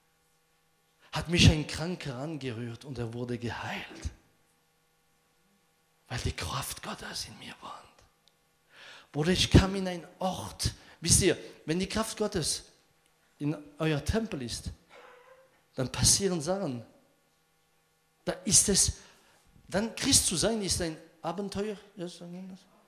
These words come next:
Dann ist es ein Abenteuer. Fantastisch. Ich erinnere mich immer, ich komm mal in einer,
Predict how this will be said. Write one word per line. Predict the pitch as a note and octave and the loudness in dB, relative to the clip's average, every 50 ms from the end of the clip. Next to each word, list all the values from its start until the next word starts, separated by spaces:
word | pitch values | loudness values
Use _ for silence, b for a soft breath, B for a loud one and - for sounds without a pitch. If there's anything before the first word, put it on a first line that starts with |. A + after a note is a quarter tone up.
| _ _ _ _ _ | _ _ _ _ _
Dann | - B2+ C#3+ | -6 -6 -2
ist | B2 - - D3 | 0 0 0 2
es | C#3+ - | 0 0
ein | F#3 F3+ F3 F3+ F#3+ - | -2 -4 -8 -10 -10 -10
Abenteuer. | G#3+ A3+ G#3+ A3+ F#3+ - - - C3+ B2 A#2 A2 A2 - B B B B B B B B B B | -10 -8 -6 -8 -8 -8 -8 -10 -10 -10 -12 -12 -14 -16 B B B B B B B B B B
Fantastisch. | - - F#3+ F#3+ F3+ - - A#3 B3+ - - - E3 C#3 B2 - - - - - - - _ B B B B B B | -8 -6 -6 -6 -4 -4 -2 -2 -2 -2 -4 -4 -6 -8 -8 -8 -8 -10 -14 -20 -20 -20 _ B B B B B B
Ich | - D#3 C#3 | 2 4 6
erinnere | E3+ F3 D#3+ G3 G#3+ G3+ F#3+ E3+ F3+ | 6 6 4 2 0 2 2 0 0
mich | F3+ F#3 E3 - F#3 | 0 -2 -2 -2 -2
immer, | F#3+ F3+ D#3 C3+ A#2 B B B B B - | 0 2 2 2 2 B B B B B -2
ich | E3+ - - | 0 0 2
komm | - F#3+ G3+ G3 | 2 2 2 2
mal | G3 G3 F#3+ | 0 0 0
in | F#3 F3 E3 E3 | 0 2 2 2
einer, | E3 E3 E3 D#3+ C#3+ | 2 2 2 2 0